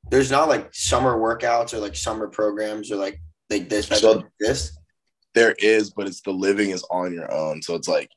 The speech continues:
Speaker 2: if you were to do summer workouts, you have to find somewhere to live and pay for it somehow.
Speaker 1: No way. And that's because you're not on athletic scholarship, right?
Speaker 2: Yeah, I'd assume so. Like, that's the only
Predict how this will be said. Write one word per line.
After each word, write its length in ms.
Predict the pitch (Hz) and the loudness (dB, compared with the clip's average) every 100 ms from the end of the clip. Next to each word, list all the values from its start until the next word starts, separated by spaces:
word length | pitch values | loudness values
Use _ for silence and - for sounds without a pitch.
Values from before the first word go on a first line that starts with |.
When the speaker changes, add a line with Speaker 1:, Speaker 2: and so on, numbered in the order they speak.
| - | -4
Speaker 2:
if 200 | 90 92 | -2 -2
you 360 | 101 101 98 85 | 0 2 2 2
were 320 | 87 82 95 | 0 0 0
to 100 | 92 | 0
do 120 | 92 92 | 0 0
summer 320 | 92 90 85 | 0 -2 0
workouts, 220 | 92 78 | -2 -2
you 100 | 90 | -2
have 100 | 85 | -4
to 100 | 87 | -4
find 320 | - 85 85 | -6 -4 -4
somewhere 280 | - 85 82 | -6 -4 -4
to 60 | 76 | -2
live 220 | 76 73 | -4 -6
and 100 | 76 | -6
pay 180 | - - | -4 -4
for 220 | - 57 | -4 -4
it 60 | - | -4
somehow. 180 | - - - _ _ _ - | -6 -10 -14 _ _ _ -14
Speaker 1:
No 340 | 104 135 160 | -4 0 2
way. 480 | 123 101 - - - | 0 -4 -4 -2 0
And 140 | 117 123 | 0 2
that's 180 | 139 | 0
because 400 | 160 165 156 143 | 0 0 4 2
you're 80 | 127 | 2
not 300 | 117 123 120 | 2 4 4
on 200 | 110 107 | 2 0
athletic 540 | 104 104 101 110 104 95 | -2 -4 -2 -2 -2 -4
scholarship, 580 | - 107 98 - - - _ - | -2 -2 -2 -6 -10 -16 _ -8
right? 320 | 104 104 110 - - | -4 -2 -4 -6 4
Speaker 2:
Yeah, 340 | 104 69 69 _ _ _ _ - | 4 6 2 _ _ _ _ 4
I'd 160 | 101 | 4
assume 260 | 101 110 98 | 4 0 -2
so. 220 | - 71 67 _ - | -4 -6 -6 _ -6
Like, 180 | 78 69 | -4 -2
that's 280 | 85 - | -2 -2
the 100 | - | -4
only 400 | 85 82 78 78 | -2 -2 -4 -6